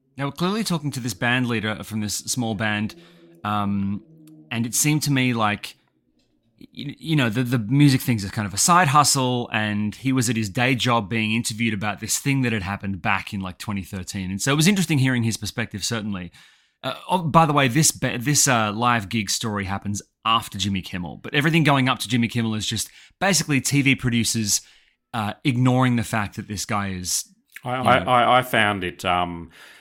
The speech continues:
Speaker 2: very, very troubling.
Speaker 1: the
Speaker 2: And
Speaker 1: public
Speaker 2: the
Speaker 1: urination and the v-, and the weird outbursts.
Speaker 2: Yes, but, but, but not only that, Paul, one
Speaker 1: Mm.
Speaker 2: of the most troubling aspects of this entire story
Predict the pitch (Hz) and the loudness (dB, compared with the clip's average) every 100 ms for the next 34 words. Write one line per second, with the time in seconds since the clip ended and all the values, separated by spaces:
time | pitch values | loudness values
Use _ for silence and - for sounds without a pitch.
0 | _ 107 110 107 107 98 92 87 85 - | _ -8 -2 2 2 2 0 -2 -6 -10
1 | 80 - - - - - - 90 147 131 | -10 -10 -16 -16 -20 -10 -6 -2 -2 -2
2 | 131 123 127 139 - 127 123 110 107 98 | 0 2 2 4 4 4 2 0 -4 -4
3 | 87 - 113 110 98 143 143 135 123 131 | -6 -6 -4 -6 -4 -2 0 0 -2 -6
4 | - 120 131 139 175 120 - - - - | -6 -4 -2 2 2 2 -2 -2 -4 0
5 | 147 - - - - 139 - - _ _ | -2 -2 -8 -20 -4 -4 -4 -10 _ _
6 | _ _ - 127 143 160 180 143 110 127 | _ _ -16 -12 -8 -4 -2 -2 -4 -6
7 | - 95 92 92 - _ - 113 107 131 | -6 -8 -6 -8 -14 _ -8 -4 -4 -4
8 | 113 107 - 123 123 131 101 98 - 107 | -2 -4 2 2 2 -2 -2 -4 -4 -10
9 | - - 90 90 95 - 98 98 95 - | -10 -14 -12 -10 -10 -10 -6 -4 -4 -2
10 | 107 113 104 82 113 | -2 -2 -6 -6 -10